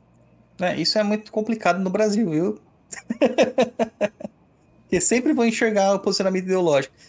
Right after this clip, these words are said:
As pessoas, elas não conseguem entender que muitas vezes a gente discursa, né, a gente discute sobre ideias. A gente não discute sobre pessoas.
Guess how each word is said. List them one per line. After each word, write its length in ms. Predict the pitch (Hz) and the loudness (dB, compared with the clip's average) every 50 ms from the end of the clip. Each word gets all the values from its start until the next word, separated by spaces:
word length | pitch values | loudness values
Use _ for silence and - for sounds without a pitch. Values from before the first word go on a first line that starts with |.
| _ _ - | _ _ -4
As 120 | 156 - | -4 0
pessoas, 260 | - 214 214 233 226 | 0 0 0 2 0
elas 180 | 233 226 220 220 | 0 0 0 0
não 80 | 220 | -2
conseguem 360 | 214 220 208 214 214 220 240 226 | -2 -2 0 0 0 0 0 0
entender 280 | 214 180 151 147 160 | -2 -2 -2 -2 -2
que 100 | 151 - | -2 -4
muitas 280 | 165 160 151 143 123 127 | -4 -4 -4 -4 -4 -2
vezes 320 | 139 156 165 147 131 131 | -2 -2 0 -2 -2 -4
a 40 | 139 | -4
gente 200 | 143 143 143 - | -4 -4 -6 -8
discursa, 720 | - - - - - - - 185 196 190 - - 143 - - - | -10 -8 -6 -6 -6 -6 -6 -6 -4 -4 -4 -4 -6 -8 -8 -10
né, 200 | 139 131 127 139 | -10 -6 -6 -4
a 20 | |
gente 180 | 139 139 - - | -6 -6 -8 -10
discute 460 | 131 131 - - - - 180 185 - | -8 -8 -6 -6 -4 -4 -4 -4 -4
sobre 420 | - - - 165 170 190 214 - - | -4 -4 -2 -4 -4 -4 -6 -6 -6
ideias. 800 | 208 208 190 165 143 131 117 110 - - - - - - - - _ _ _ _ _ _ _ _ _ _ _ | -6 -2 0 0 0 0 0 -2 -4 -4 -4 -6 -6 -8 -10 -14 _ _ _ _ _ _ _ _ _ _ _
A 40 | - | -14
gente 120 | - - | -10 -6
não 120 | - 185 190 | -4 -4 -2
discute 440 | 180 - - - - 214 220 220 - | 0 -2 -2 -2 -2 -4 -2 -2 -2
sobre 300 | - - - 156 156 151 | -2 -2 -4 -4 -6 -4
pessoas. 920 | 147 156 147 - - - 143 127 110 113 117 - - - - - - | -4 -4 -4 -2 -2 -2 -2 -2 -4 -4 -6 -6 -6 -6 -6 -8 -10